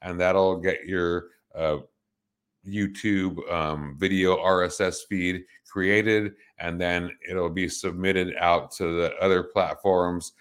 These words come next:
such as the Spotify video and even YouTube Music. Now, uh, video is not typically, uh, posted on YouTube Music automatically, right? But if you have a video R S S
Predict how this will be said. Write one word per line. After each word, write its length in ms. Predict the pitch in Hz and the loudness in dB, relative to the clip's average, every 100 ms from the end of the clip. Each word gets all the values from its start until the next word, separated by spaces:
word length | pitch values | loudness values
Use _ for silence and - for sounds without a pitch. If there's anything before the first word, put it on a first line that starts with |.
| _ | _
such 320 | - 101 - 95 | 0 0 2 2
as 240 | 90 85 87 80 | 2 2 -4 -6
the 80 | |
Spotify 720 | 78 - - 87 87 - 90 82 | -6 -2 4 4 4 2 2 2
video 760 | 90 90 90 87 87 87 87 - _ - | 0 0 0 2 4 2 0 -4 _ -8
and 240 | 95 85 | -2 -2
even 300 | 95 107 110 | 0 0 0
YouTube 500 | 107 110 107 - 104 | 0 0 -2 -2 -2
Music. 520 | 87 95 104 87 69 - - | 0 0 0 0 -4 -8 -8
Now, 300 | 95 90 87 - _ - | -2 -2 -2 -8 _ -6
uh, 380 | 82 85 82 78 - 76 | 0 2 2 0 -6 -6
video 480 | 113 123 123 113 | -2 2 4 2
is 260 | 90 92 87 | 2 -2 -4
not 300 | 101 98 82 | -2 -2 -2
typically, 840 | - 104 107 - 101 101 98 98 - _ _ - | -6 -4 -6 -6 -2 0 0 -2 -8 _ _ -20
uh, 60 | 80 | -6
posted 380 | 101 113 - 101 | 0 0 0 2
on 220 | 90 87 | 2 2
YouTube 480 | 90 95 95 92 78 | 0 -2 -4 -6 -4
Music 500 | 82 104 104 87 71 - 82 | -2 -2 0 -2 -6 -6 -2
automatically, 680 | 82 80 87 92 92 76 - _ | 0 0 0 0 -2 -14 -20 _
right? 300 | 78 78 78 - - _ - | -2 -2 -2 -6 -20 _ 0
But 200 | 87 82 | 0 0
if 140 | 82 | -6
you 220 | 87 80 | -6 -4
have 420 | 95 104 98 98 - _ _ | 2 4 4 2 -4 _ _
a 260 | 80 85 82 | -4 0 0
video 460 | 76 92 98 95 82 | 0 0 2 4 4
R 240 | 90 90 | 6 6
S 220 | 85 - | 4 2
S 180 | 107 107 | 0 0